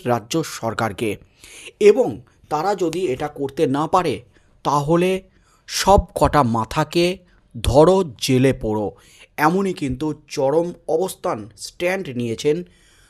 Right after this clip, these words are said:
সিপিএম নেতৃত্ব সুজন চক্রবর্তী। কোনো যোগ্য চাকরি বাতিল করা যাবে না, এমনই কিন্তু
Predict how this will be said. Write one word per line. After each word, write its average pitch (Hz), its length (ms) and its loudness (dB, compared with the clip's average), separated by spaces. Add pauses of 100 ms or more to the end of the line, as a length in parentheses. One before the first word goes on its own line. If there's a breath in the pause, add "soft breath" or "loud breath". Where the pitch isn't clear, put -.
(140)
সিপিএম 131 520 2
নেতৃত্ব 160 640 -2
সুজন 123 460 2
চক্রবর্তী। 113 760 0
কোনো 202 360 8
যোগ্য 160 440 8
চাকরি 165 600 4
বাতিল 139 460 4
করা 127 360 4
যাবে 117 420 2
না, 107 420 6 (220)
এমনই 147 340 8
কিন্তু 135 440 6